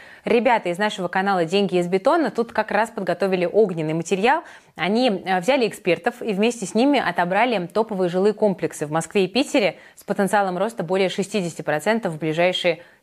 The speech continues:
три года. Ну, а так как в Москве и Питере недвижимость покупают люди со всей страны, то, я думаю, это будет многим интересно. Сегодня уже выложили первую инвест-идею в столице. Я немножко поспойлерю.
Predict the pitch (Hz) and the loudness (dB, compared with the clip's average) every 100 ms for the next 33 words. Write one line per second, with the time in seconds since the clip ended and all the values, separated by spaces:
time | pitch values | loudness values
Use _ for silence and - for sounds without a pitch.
0 | - 208 208 180 160 127 127 - - 226 | -2 0 0 2 2 0 -6 -10 -6 0
1 | 202 175 196 185 175 185 180 214 196 208 | 2 2 -2 -2 -4 -6 -6 -4 -4 -4
2 | 196 180 160 165 196 170 151 - - - | -2 -2 -2 0 0 0 -6 -8 -6 -2
3 | 165 180 170 160 170 202 196 185 180 262 | -2 0 -4 -2 -2 -2 -2 -2 -2 0
4 | 220 160 180 175 175 160 160 170 180 190 | 0 0 0 0 -2 -2 -2 0 0 0
5 | 160 151 165 151 143 - _ - - - | -2 -2 0 0 -2 -12 _ -20 -20 -14
6 | - 240 262 220 196 202 233 185 170 160 | 0 2 2 0 0 2 2 2 -2 0
7 | 208 180 170 160 175 185 190 190 165 180 | 0 0 0 0 0 0 0 -2 -2 -2
8 | 156 - 180 285 - 190 165 170 180 175 | -2 -2 0 0 0 -4 -2 -2 -2 -4
9 | 170 180 170 - 254 254 190 | -4 -4 -4 0 2 4 2